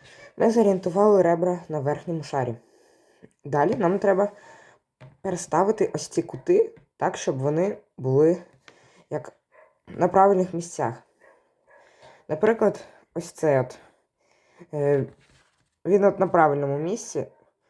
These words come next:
тому що тут жовтий, синій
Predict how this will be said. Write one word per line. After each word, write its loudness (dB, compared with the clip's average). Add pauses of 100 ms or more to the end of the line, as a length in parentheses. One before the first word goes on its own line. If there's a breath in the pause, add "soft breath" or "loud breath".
(180)
тому -2
що 2 (460 loud breath)
тут -8 (680 soft breath)
жовтий, 2
синій -4